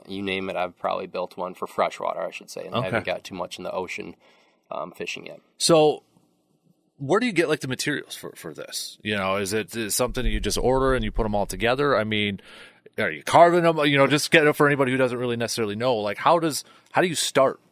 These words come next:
Speaker 1: Right.
Speaker 2: You know, fr-, from, from the ground up, essentially.
Speaker 1: Yeah, that's a great question. I actually don't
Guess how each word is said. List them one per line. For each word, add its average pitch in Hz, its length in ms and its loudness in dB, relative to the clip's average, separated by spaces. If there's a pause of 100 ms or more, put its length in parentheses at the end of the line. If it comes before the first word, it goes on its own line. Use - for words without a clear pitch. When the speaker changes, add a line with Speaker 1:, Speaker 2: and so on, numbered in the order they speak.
(220)
Speaker 1:
Right. 104 140 0
Speaker 2:
You 104 60 -2
know, 98 100 -2
fr-, 107 180 -6
from, 101 360 -8
from 98 320 -8 (160)
the 98 380 -8
ground 101 320 -2
up, 98 180 -4
essentially. - 420 -4
Speaker 1:
Yeah, 92 140 2
that's 98 200 0
a 104 60 -2
great 95 220 -2
question. 95 340 -2
I 101 100 2
actually 123 260 0
don't 104 500 -2